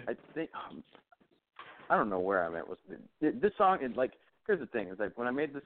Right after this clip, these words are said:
Speaker 2: list, I was like, "All these songs are phenomenal." I would, oh, man, so close. Um, so for mine, I have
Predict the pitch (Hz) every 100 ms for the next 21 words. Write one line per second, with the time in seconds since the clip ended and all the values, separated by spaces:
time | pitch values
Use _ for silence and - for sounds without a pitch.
0 | - 135 - - 117 113 110 107 - -
1 | - _ 127 151 175 185 - 143 131 123
2 | - 110 110 - 107 107 104 101 95 71
3 | - 156 240 - - - - - - 104
4 | 87 - 120 - 90 82 - _ _ _
5 | _ _ _ _ _ - 117 127 127 123
6 | 120 - - _ - - _ _ _ _
7 | _ - - - - - - - - _
8 | _ _ _ _ _ - 143 127 139 143
9 | 170 175 - - - - - - _ -
10 | 120 127 113